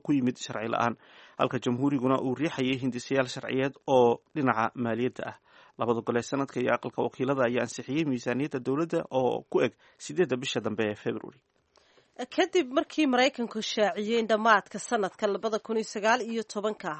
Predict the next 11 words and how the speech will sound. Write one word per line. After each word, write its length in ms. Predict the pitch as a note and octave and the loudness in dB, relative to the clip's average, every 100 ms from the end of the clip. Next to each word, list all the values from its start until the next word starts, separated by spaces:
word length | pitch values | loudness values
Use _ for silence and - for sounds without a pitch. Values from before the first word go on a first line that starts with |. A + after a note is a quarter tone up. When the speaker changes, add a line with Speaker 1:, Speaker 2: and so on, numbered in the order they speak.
| D#3+ | -8
Speaker 2:
uu 100 | F#3+ | -8
safaaraddiisa 760 | F3 G#3 - G3+ A#3 A3 G#3 A3+ | -8 -6 0 2 2 -2 -6 -2
u 80 | B3 | 0
rari 240 | B3 G#3 F#3 | 0 -2 0
doono 380 | G3+ G3+ B3 A#3+ - - - - _ | 0 2 2 0 -6 -20 -20 -20 _
magaalada 560 | A#3+ A#3+ B3 D4+ B3+ A3 | 0 2 2 4 2 0
Jerusalem, 800 | - C4 C#4 - F#3+ D#3+ D#3+ E3 | -2 -2 -2 -2 -2 -2 -8 -10
ayuu 280 | - G3+ G3+ | -6 -2 -2
madaxweyne 440 | G3 G3 - G#3 G3 | -2 -6 -2 -2 -4
ku-xigeenka 640 | G#3 A3 G#3 A#3 - F#3+ | -6 -4 0 0 0 -2
Maraykanka 800 | F3+ F#3+ A3 - F#3+ - F3 E3+ | 0 2 0 -2 -6 -4 -4 -4